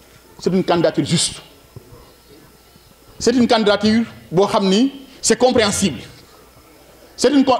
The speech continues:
candidature boo xam ni c'est réaliste. C'est une candidature boo xam ni day re-, recouper les préoccupations de Kaolack et de, de la, du département de Kaolack. Am liste boo xam ni tey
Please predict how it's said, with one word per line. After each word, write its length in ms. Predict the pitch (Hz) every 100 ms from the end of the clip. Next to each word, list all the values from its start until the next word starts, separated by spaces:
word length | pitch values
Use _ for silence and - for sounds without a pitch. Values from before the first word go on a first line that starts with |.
| -
candidature 380 | 240 233 226
boo 100 | 214
xam 140 | 214 220
ni 60 | 202
c'est 120 | 226
réaliste. 540 | 247 214 185 - - - - - - - - - - - - -
C'est 160 | - 277
une 120 | 294
candidature 520 | 247 247 240 240 311 320 - -
boo 120 | 180 247
xam 200 | 240 220
ni 320 | 240 381 - - - - - _
day 260 | 147 220 269
re-, 440 | 190 269 - -
recouper 520 | 320 - 330 339 277 170
les 160 | 214 254
préoccupations 580 | 277 277 254 220 233 208
de 80 |
Kaolack 320 | 190 196 185 180
et 60 | 190
de, 80 | 180 - 180 185
de 100 | 165
la, 120 | 185
du 100 | 175
département 360 | 180 196 180 170
de 60 | 160
Kaolack. 280 | 160 147 - - - - - - - - - - - - - - _ - - _ - - - - - _ _ _ - - -
Am 200 | 277 285
liste 220 | 285 277
boo 120 | 262 254
xam 160 | 254
ni 160 | 233 302 403 - - - -
tey 160 | 254